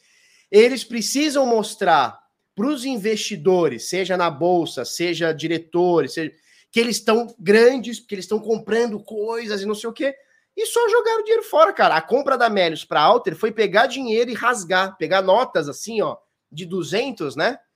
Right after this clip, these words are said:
do Lobo Guará e rasgar notas de duzentos. Foi o que a Melius fez. Foi o que a Melius fez. E assim, ó, tá cheio.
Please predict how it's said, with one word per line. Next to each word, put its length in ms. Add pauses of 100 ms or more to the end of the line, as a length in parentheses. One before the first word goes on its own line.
(120)
do 120
Lobo 280
Guará 360
e 80
rasgar 540
notas 400
de 100
duzentos. 500 (320)
Foi 160
o 20
que 80
a 60
Melius 280
fez. 460 (1400)
Foi 160
o 20
que 100
a 40
Melius 340
fez. 440 (340)
E 80
assim, 260
ó, 100
tá 200
cheio. 840